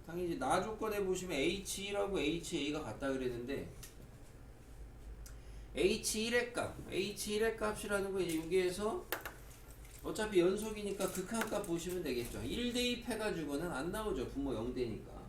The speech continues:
그죠? 마찬가지로 A의 값도 안 나오죠. 영 되니까.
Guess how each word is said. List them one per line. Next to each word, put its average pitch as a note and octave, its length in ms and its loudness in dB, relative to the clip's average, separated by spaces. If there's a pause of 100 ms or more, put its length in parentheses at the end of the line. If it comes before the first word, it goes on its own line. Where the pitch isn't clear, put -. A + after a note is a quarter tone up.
(140)
그죠? F3+ 300 -6 (580)
마찬가지로 G3+ 680 0
A의 E3+ 480 2
값도 - 640 -4
안 C3+ 200 -2
나오죠. D#3 640 0
영 A2+ 160 -2
되니까. F#2+ 460 -6